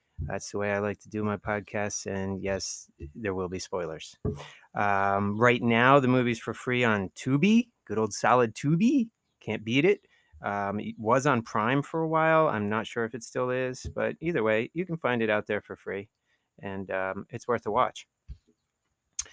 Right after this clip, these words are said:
Um, as I have this recording right now, I'm watching a little Apocalypse Now redo. Um, haven't watched that movie in quite a while, and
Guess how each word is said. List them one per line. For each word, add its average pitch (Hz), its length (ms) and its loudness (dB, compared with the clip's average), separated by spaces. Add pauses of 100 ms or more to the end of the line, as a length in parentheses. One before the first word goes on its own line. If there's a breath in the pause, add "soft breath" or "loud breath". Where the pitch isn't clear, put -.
(500 loud breath)
Um, 120 760 4
as 135 220 4
I 123 120 0
have 123 260 0
this 120 360 -4
recording 127 520 2
right 131 180 2
now, 135 280 2
I'm 123 200 0
watching 113 360 -2
a 110 60 -4
little 113 240 0
Apocalypse 117 760 -4
Now 120 460 -2
redo. 120 800 0 (800 loud breath)
Um, 101 800 -6 (640)
haven't 120 240 -4
watched 117 200 0
that 123 140 0
movie 131 200 -2
in 104 80 -2
quite 151 300 2
a 113 40 0
while, 104 360 4
and 87 160 -6